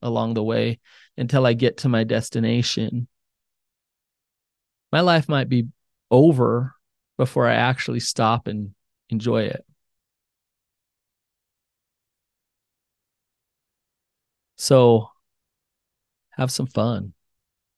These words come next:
Um, if you can laugh through life and laugh through the growth that you experience, laugh through the,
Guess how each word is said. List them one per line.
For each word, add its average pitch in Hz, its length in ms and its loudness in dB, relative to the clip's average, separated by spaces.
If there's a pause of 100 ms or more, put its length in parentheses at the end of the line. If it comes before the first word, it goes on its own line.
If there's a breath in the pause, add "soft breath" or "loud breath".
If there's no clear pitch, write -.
(920)
Um, 113 480 2 (1900 loud breath)
if 135 140 -4
you 220 100 -2
can 233 200 2
laugh 127 580 2 (720)
through 143 160 4
life 123 560 0 (720)
and 131 140 4
laugh 123 420 2
through 139 200 -2
the 127 120 2
growth 120 520 2
that - 100 -4
you 123 160 0
experience, 123 1000 -2 (180)
laugh 120 420 2
through 139 200 0
the, 117 320 2